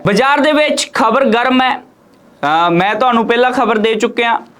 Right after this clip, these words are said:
ਕਿ ਭਗਵੰਤ ਮਾਨ ਤੋਂ ਅਸਤੀਫੇ ਦੀ ਮੰਗ ਕੀਤੀ ਜਾ ਰਹੀ ਹੈ, ਪ੍ਰੈਸ਼ਰ ਪਾਇਆ ਜਾ ਰਿਹਾ ਹੈ ਭਗਵੰਤ ਮਾਨ ਤੋਂ ਅਸਤੀਫਾ, ਅਹ, ਦੇਣ ਦੇ ਲਈ ਜਾਂ ਉਹਨੂੰ ਲਾਂਭੇ ਕਰਨ ਦੇ ਲਈ।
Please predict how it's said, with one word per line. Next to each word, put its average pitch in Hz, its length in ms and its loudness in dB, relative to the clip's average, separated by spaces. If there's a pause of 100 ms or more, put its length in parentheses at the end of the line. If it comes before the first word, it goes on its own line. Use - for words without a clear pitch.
(200)
ਕਿ 247 100 0
ਭਗਵੰਤ 240 520 0
ਮਾਨ 220 320 2
ਤੋਂ 233 180 2
ਅਸਤੀਫੇ 214 420 -2
ਦੀ 214 100 0
ਮੰਗ 190 260 0
ਕੀਤੀ 208 360 -4
ਜਾ 208 200 0
ਰਹੀ 208 160 0
ਹੈ, 208 100 -2
ਪ੍ਰੈਸ਼ਰ 214 460 -2
ਪਾਇਆ 202 320 -2
ਜਾ 190 220 -2
ਰਿਹਾ 202 160 -2
ਹੈ 208 60 -2
ਭਗਵੰਤ 202 540 -2
ਮਾਨ 185 260 0
ਤੋਂ 196 140 -2
ਅਸਤੀਫਾ, 185 640 -2
ਅਹ, - 800 -6
ਦੇਣ 185 300 -2
ਦੇ 214 180 0
ਲਈ 208 360 0 (140)
ਜਾਂ 190 220 0
ਉਹਨੂੰ 233 380 2
ਲਾਂਭੇ 233 320 0
ਕਰਨ 139 280 -2
ਦੇ 117 100 -2
ਲਈ। 95 160 -8